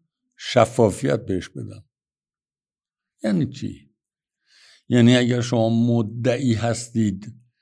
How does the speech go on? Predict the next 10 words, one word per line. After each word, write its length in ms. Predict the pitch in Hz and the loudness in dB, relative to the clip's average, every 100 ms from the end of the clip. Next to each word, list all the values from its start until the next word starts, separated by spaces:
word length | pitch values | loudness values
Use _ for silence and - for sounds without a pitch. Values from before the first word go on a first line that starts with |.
| _ _ _ _ | _ _ _ _
که 120 | - | -2
با 480 | 107 107 107 - - - | 2 2 2 -2 -12 -6
چهار 440 | 101 90 117 113 | -2 4 4 2
نفر 560 | 110 101 113 110 110 110 _ _ _ - | 0 0 2 2 0 -8 _ _ _ -8
رابطه 840 | 95 101 101 95 101 - 110 113 | 2 4 4 2 -2 2 4 2
فکری 500 | - 110 101 - 123 | 2 0 0 0 2
دارید 460 | 113 101 98 95 98 | 2 2 0 -2 -4
و 120 | 95 | -6
تأثیر 580 | - 120 107 - 107 98 | -6 -6 -6 -2 0 2
میذارید، 800 | 101 90 98 92 131 147 - | 0 2 0 2 2 0 -8